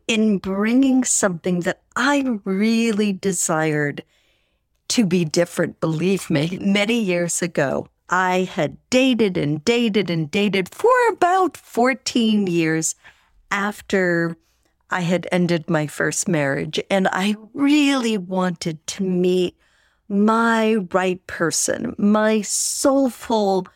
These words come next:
partner in life. And I wasn't having much success. I dated a lot, but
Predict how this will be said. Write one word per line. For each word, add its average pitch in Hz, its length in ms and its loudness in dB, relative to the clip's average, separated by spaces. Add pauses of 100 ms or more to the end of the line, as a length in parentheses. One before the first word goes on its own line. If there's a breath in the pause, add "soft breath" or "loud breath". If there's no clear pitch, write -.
(340 soft breath)
partner 208 600 0
in 170 300 -2
life. 151 480 -4 (160)
And 185 600 2 (600)
I 247 80 2
wasn't 381 340 4
having 214 480 2
much - 380 -2 (240)
success. - 680 0 (100)
I 160 100 -2
dated 214 460 0
a 233 80 2
lot, 214 480 0
but - 280 0